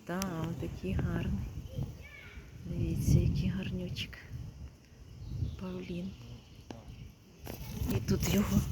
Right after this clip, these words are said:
ці пташки, павлініхи без хвоста. Ще дві, і курочки такі пухнаті. Тут вони живуть.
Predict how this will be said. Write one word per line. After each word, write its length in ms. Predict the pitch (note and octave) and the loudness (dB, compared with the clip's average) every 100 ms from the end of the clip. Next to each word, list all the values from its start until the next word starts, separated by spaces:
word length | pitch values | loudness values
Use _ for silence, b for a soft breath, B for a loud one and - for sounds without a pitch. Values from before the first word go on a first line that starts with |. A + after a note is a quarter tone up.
| - B B B - | -2 B B B -6
ці 180 | - | -2
пташки, 640 | - - F#3 - - - - - | 0 0 2 2 4 6 8 8
павлініхи 580 | - F3+ F3 F3+ - E3 | 6 2 0 -2 -6 -6
без 160 | E3+ - | -6 -6
хвоста. 520 | - E3 - - D3+ - B B B B - | -6 -8 -8 -8 -10 -10 B B B B -6
Ще 400 | - - D#3 E3 | -4 -2 -2 -2
дві, 260 | D#3+ D3+ D#3 | -4 -2 2
і 300 | A#3 D4 F3+ - | 4 4 2 2
курочки 460 | E3 A3+ - - | 2 2 0 0
такі 240 | A#3+ A#3+ A3+ | 0 0 0
пухнаті. 520 | A#3 - G#3+ A#3+ - - - B B B B B B B B B - | 0 0 -2 -2 -6 -8 -12 B B B B B B B B B -10
Тут 200 | - - | -8 -4
вони 260 | F3+ F3+ | 0 0
живуть. 520 | F3 F#3 E3+ D#3+ - | 0 -2 -2 -4 -6